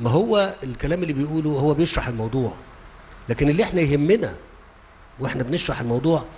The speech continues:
نتكلم على الحالة اللي بتتعمل معاكم يا مصريين. هم دايمًا واخدينكم في حتة، وإحنا باين علينا مش عارفين ندافع عن نفسنا كويس. باين علينا إيه؟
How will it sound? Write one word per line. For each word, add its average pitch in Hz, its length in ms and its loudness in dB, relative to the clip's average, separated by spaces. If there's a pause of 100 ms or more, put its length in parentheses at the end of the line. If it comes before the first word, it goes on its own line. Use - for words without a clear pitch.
(140)
نتكلم 185 560 2
على 160 480 0 (240)
الحالة 160 580 -2
اللي 104 160 -4
بتتعمل 139 560 -2 (540)
معاكم 117 420 0
يا 107 60 2
مصريين. 101 520 -6 (1040)
هم 135 140 2
دايمًا 139 520 2 (280)
واخدينكم 113 520 -2
في - 140 -8
حتة، - 320 -8 (1000)
وإحنا 151 580 2 (480)
باين 147 200 2
علينا 131 300 0
مش 117 140 -4
عارفين 127 240 -4
ندافع 120 300 -2
عن 98 140 -4
نفسنا 104 400 -8
كويس. 90 160 -6 (1500)
باين 135 180 6
علينا 135 260 2
إيه؟ 123 220 0